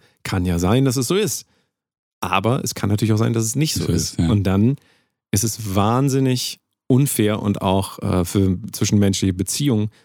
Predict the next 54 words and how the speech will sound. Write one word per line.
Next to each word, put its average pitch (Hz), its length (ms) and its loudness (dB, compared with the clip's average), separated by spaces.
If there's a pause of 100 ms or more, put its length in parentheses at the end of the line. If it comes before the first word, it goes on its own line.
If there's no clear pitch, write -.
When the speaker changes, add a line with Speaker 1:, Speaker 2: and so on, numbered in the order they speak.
Speaker 1:
eine 98 280 0
wahnsinnige 110 440 2
Belastung. 123 500 -2
Also 110 320 0 (240)
kann 113 140 -2
man 120 100 2
auch, 113 300 -2 (160)
ähm, 101 520 0 (140)
sagen, 104 380 0
das 98 100 -4
hat 110 100 -4
auch 104 80 -4
sehr 110 260 0
viel 113 180 -2
mit 104 160 0
Unsicherheit 92 560 0
zu - 100 -20
tun. - 280 -12 (360)
Weil 98 140 0
wenn 107 80 2
man 107 80 2
sich 98 160 -2
sicher 117 360 -2
wäre 98 180 0
und 95 180 0
Fakten 123 320 -2
dafür 95 240 -2
hätte, 117 260 -2 (160)
Speaker 2:
Klar. 104 220 2
Speaker 1:
dann 95 100 2
ist 98 100 2
es 107 40 -2
auch 113 220 0
okay. 151 200 0
Dann 98 140 0
kann 92 100 0
man 104 60 4
Speaker 2:
Ja. 98 60 4
Speaker 1:
auch 98 40 0
sagen, 110 220 0
"Ey, 107 200 0
hier, 101 280 0
warum 98 120 0
machst 107 200 -2
du - 20 -2
denn 110 60 -2
das? 107 160 -2
Finde 98 180 -4
ich - 80 -6
nicht - 160 -6
gut." 131 160 -2 (400)
Aber 101 160 0
wenn 95 140 2
nicht 117 260 0